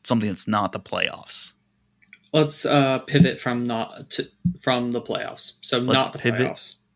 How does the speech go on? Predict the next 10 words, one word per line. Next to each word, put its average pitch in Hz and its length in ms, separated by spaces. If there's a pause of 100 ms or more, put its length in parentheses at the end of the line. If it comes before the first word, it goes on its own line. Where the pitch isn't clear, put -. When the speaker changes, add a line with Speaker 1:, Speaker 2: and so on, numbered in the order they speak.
(220)
Speaker 1:
Okay, 95 320
so - 160
you 107 180
wanna 139 280
instead 120 560
talk 110 320
about 90 420 (680)
Decision 104 480
Day? - 280 (580)
Speaker 2:
Yes. - 600